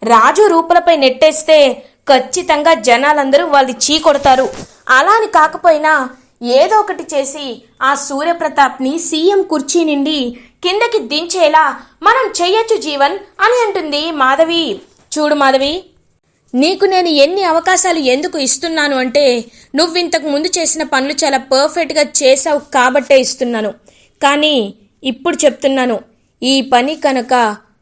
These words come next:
ఒకవేళ సవ్యంగా అవ్వకపోతే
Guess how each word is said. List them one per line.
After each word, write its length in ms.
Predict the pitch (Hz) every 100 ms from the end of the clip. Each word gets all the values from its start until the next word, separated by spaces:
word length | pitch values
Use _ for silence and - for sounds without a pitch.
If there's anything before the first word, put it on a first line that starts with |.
| _
ఒకవేళ 640 | 226 240 247 226 226 254 311
సవ్యంగా 720 | 302 285 240 220 294 294 285
అవ్వకపోతే 1080 | 240 220 254 285 285 262 240 262 254 220